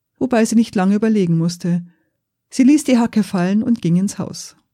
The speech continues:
Schon nach dem dritten Klingeln meldete sich eine weibliche Stimme. „Physiotherapie Winter, Sie sprechen mit Sigrid Winter. Was kann ich für Sie tun?“ „Hallo, Frau Winter.“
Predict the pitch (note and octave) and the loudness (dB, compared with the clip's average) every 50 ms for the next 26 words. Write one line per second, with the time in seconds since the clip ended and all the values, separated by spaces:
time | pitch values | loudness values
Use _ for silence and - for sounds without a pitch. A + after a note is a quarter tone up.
0 | _ _ _ _ _ _ _ _ - - - C4+ D4 C#4+ C#4 A#3+ - - - G3+ | _ _ _ _ _ _ _ _ -12 -2 0 4 4 4 4 2 2 2 2 2
1 | F3+ F#3+ - C4+ - E4 C#4+ C#4 - G#3+ F#3 F#3+ G3+ A3 A3+ A3 F3+ E3+ F3 G3 | 2 2 0 -2 2 2 0 2 2 2 2 4 4 4 4 4 4 2 2 0
2 | F#3 - A3 G#3+ - A#3+ - - - A3+ G#3+ G#3 E3+ D3 D3 - D#3 E3+ F3+ G#3 | -2 -4 -6 -4 -4 -6 -6 -2 0 0 0 2 0 -2 -2 -2 -4 -4 -4 -4
3 | G3+ - - - D3 C#3+ C#3+ D3+ E3+ - _ _ _ _ _ _ _ _ _ _ | -6 -4 -6 -4 -4 -4 -4 -8 -12 -16 _ _ _ _ _ _ _ _ _ _
4 | _ _ _ _ _ _ _ _ _ _ _ - G3+ G#3 G3+ - F3+ - A3 A3+ | _ _ _ _ _ _ _ _ _ _ _ 0 0 2 2 2 0 2 2 2
5 | A3+ A3+ - B3 B3+ G3+ F#3+ F#3 F#3+ F#3 - A3+ A#3+ C4 C4 - - - D4+ - | 2 2 2 2 2 4 2 2 0 0 -2 -2 -2 -2 -4 -4 -2 0 0 0
6 | - - C#4 C#4 - C#4+ C#4+ C4 - C#4 C4 - G#3 G#3 - - G3 F#3+ F3 - | 0 0 0 2 4 2 2 4 4 2 2 2 0 0 0 2 0 0 0 0
7 | F#3+ F3+ F3 - - - _ - B3 - - D4+ D#4+ D4+ - E4 D#4+ E4+ D#4+ - | -4 -4 -6 -10 -20 -6 _ -4 -4 0 0 0 0 0 0 -2 -2 -2 -4 -4
8 | - G#3 G3 G#3 A#3+ - - _ _ _ _ _ _ _ _ _ _ _ _ _ | -2 0 2 2 2 0 -2 _ _ _ _ _ _ _ _ _ _ _ _ _
9 | _ _ _ _ _ _ _ _ _ _ _ _ _ _ - - C4+ C4+ C#4 D4 | _ _ _ _ _ _ _ _ _ _ _ _ _ _ 0 2 4 4 4 2
10 | B3+ - C4 B3 A#3+ A3+ C4+ C4+ C#4+ - A#3 G3+ F#3+ G3 F3 | 2 2 2 2 4 4 4 4 4 2 0 -2 -2 -2 -6